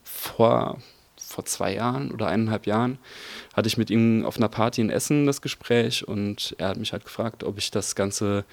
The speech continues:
bei Insight rausbringen wollte.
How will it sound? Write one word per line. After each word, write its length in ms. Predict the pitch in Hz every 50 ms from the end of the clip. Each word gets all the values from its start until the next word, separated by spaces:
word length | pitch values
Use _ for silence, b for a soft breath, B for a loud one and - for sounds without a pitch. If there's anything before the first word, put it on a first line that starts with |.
| B B B B B B B B B B B -
bei 260 | 113 110 110 107 113
Insight 600 | 92 87 135 139 - 165 165 160 165 - - -
rausbringen 680 | 117 131 - - - - 131 131 127 117 113 104 - - -
wollte. 840 | - 92 92 92 92 92 95 110 113 - - 147 139 143 151 - -